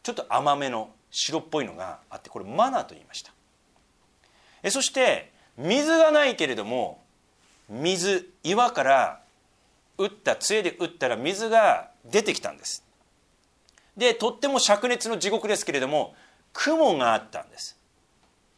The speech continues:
夜は寒くなります、砂漠は。でも、火があったんです。全部生きている。自分が生きているということが、神がおられるからだ、ここにいるからだ、臨在しているからだということを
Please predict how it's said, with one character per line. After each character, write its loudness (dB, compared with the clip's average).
夜 4
は 6
寒 2
く -2
な 2
り -4
ま -10
す、 -12
砂 0
漠 0
は。 -4
で -4
も、 -4
火 -2
が -2
あ -8
っ -20
た -18
ん -20
で -16
す。 -14
全 -4
部 -4
生 -2
き -10
て -6
い -6
る。 -14
自 0
分 2
が 2
生 -2
き -4
て 4
い 4
る 2
と 2
い 0
う 0
こ 0
と 0
が、 4
神 2
が 4
お 4
ら 6
れ 6
る 2
か 2
ら 6
だ、 0
こ -4
こ 0
に -2
い 0
る 0
か 4
ら 8
だ、 4
臨 0
在 4
し -4
て -2
い 0
る -4
か 4
ら 6
だ 6
と -2
い 0
う -2
こ -10
と 0
を 2